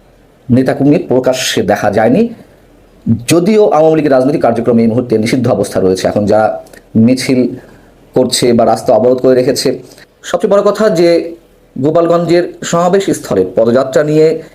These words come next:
যে রুট দিয়ে এনসিপির নেতাকর্মীদের আসার কথা ছিল, অর্থাৎ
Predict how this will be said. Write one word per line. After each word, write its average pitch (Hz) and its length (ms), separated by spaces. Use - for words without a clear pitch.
যে 156 340
রুট 196 220
দিয়ে 180 520
এনসিপির 220 440
নেতাকর্মীদের 135 760
আসার 131 280
কথা 151 320
ছিল, 92 280
অর্থাৎ 131 400